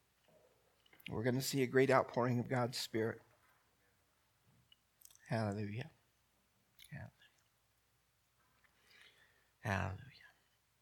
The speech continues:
I wanna just take a moment this morning. If you're here this morning and you're one of those chicks that's out in the rain, and you know you shouldn't be out there, we're gonna ask you to come on in. Hallelujah.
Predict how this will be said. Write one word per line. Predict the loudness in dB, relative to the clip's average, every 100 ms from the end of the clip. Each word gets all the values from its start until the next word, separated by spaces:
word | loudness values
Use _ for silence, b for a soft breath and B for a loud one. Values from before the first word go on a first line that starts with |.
| _ _ _ _ -20 -4 2
I |
wanna | 2 2
just | 2 6
take | 6
a | 8
moment | 6 6 4
this | 0 2
morning. | 4 4 2 -2 B B B
If | 4 10
you're | 12
here | 12 12
this | 12 8
morning | 12 12 10
and | 8
you're | 10
one | 12 12
of | 12
those | 10 10 6 -4 2
chicks | 6 6 6
that's | 2 10
out | 12 12
in | 10
the | 6
rain, | 6 4 2 -4 -10 _ _ _ _ _ _ _ _ -2
and | 4
you | 8
know | 12 12
you | 10
shouldn't | 4 4 4 2
be | 4 6
out | 6 4
there, | 0 0 -4 -12 _ _ _ -20 -20 _ -10
we're | -2
gonna | 2 2
ask | 2 0 -4
you | -6
to |
come | 0 0 2
on | 0
in. | 0 -2 -4 -10 _ _ _ _ _ _ _ 0
Hallelujah. | 2 2 2 -2 -2 -4